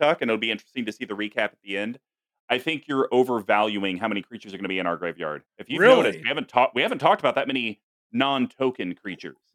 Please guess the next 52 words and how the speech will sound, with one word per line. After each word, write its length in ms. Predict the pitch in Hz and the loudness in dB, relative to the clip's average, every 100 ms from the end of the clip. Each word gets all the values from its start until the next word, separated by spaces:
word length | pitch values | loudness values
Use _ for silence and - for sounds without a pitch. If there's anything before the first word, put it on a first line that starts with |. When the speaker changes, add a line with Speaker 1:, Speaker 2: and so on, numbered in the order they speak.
| 139 | -4
Speaker 2:
Mm. 240 | 180 156 | -2 2
Speaker 1:
Everything 580 | 135 170 156 143 139 131 | 4 4 4 4 2 0
we're 100 | 113 | 2
talking 300 | 127 113 117 | 4 4 4
about 280 | 104 98 - | 4 4 2
are 140 | 95 - - | -4 -4 -6
tokens. 300 | 104 - - _ _ _ _ _ _ - | -6 -6 -20 _ _ _ _ _ _ -10
Speaker 2:
Oh, 120 | 131 | -4
I 80 | 107 | 0
can, 140 | 131 143 | 0 4
oh, 200 | 127 113 | 6 8
we 60 | |
Speaker 1:
So 40 | 107 | 8
Speaker 2:
can 80 | 95 | 4
ch-, 100 | - | -2
we 80 | 151 | -2
can 100 | 165 | -2
change 200 | - 160 | -2 -2
that, 200 | 254 180 | -2 -6
baby. 320 | 127 214 185 175 | -6 -8 -10 -6
Don't 240 | 135 135 | -4 -2
you 80 | 151 | 2
worry 140 | 143 | 2
about 120 | 131 131 | 6 8
Speaker 1:
Uh, 160 | 190 | 10
Speaker 2:
that. 180 | 269 277 - _ 302 | 10 10 6 _ -6
Speaker 1:
we'll, 120 | 262 | -4
we'll 160 | 320 440 | -2 -2
see. 360 | - 480 453 381 | 8 10 10 8
We'll 120 | 240 | 0
see. 420 | 302 294 302 214 - | 0 0 2 0 2
But, 180 | 160 160 | 2 4
uh, 400 | 156 165 156 147 | 6 8 8 8
spooky 560 | 143 - 170 202 208 175 | 4 -4 2 2 4 6
art, 320 | 190 254 - | 6 6 4
low 200 | 131 196 | 4 4
C 200 | 196 208 | 2 0
M 100 | 208 | -2
C, 460 | - 220 240 262 - | -2 0 2 2 2
and 280 | 139 160 156 | 0 2 2
a 40 | |
sacrifice 580 | - 175 185 185 208 196 | 4 2 2 0 0 0
effect 380 | 190 208 202 - | 0 0 0 2
to 220 | 156 147 | 2 2
destroy 380 | 139 - 180 196 | 0 0 4 4
something, 360 | 190 214 226 220 | 6 2 2 0
here 220 | 131 123 | 4 4
for 260 | - 87 | 4 2
it. 80 | 82 - _ _ _ _ _ | 2 0 _ _ _ _ _
Speaker 2:
There 160 | 117 | -2
it 60 | 123 | 4
is. 300 | 156 143 - | 4 2 -4